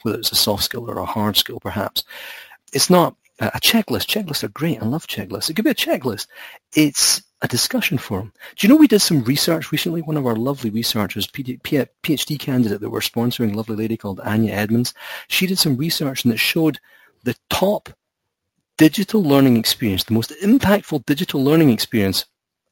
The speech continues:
it isn't our content. Our content comes, like, number three. The number one was responding to an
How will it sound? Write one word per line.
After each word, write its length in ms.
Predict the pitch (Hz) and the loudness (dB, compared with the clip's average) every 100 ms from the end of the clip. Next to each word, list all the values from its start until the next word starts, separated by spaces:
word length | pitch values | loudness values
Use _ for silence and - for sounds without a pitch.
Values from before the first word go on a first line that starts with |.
| _ - - | _ -20 -6
it 260 | 110 107 - | 2 2 2
isn't 200 | 135 127 | 0 0
our 180 | 107 131 | 2 2
content. 580 | - 127 147 - 98 - - - | 4 0 0 -4 -8 -10 -20 -8
Our 120 | - | -6
content 420 | 139 151 165 110 - | -2 -2 -2 -4 -2
comes, 180 | 120 | -2
like, 100 | 120 | -2
number 200 | 110 120 | 0 0
three. 420 | - - 139 165 101 - - - | 0 -6 -8 -10 -12 -16 -18 -4
The 60 | |
number 320 | 120 147 233 247 | -2 2 2 2
one 500 | 113 113 131 92 85 - - - | 2 2 2 0 -10 -20 -20 -6
was 280 | 123 127 120 - | 2 2 2 -2
responding 800 | 123 - - - 139 151 175 180 - | 0 2 2 2 4 4 2 -2 -2
to 120 | 113 | -2
an 120 | 104 | -2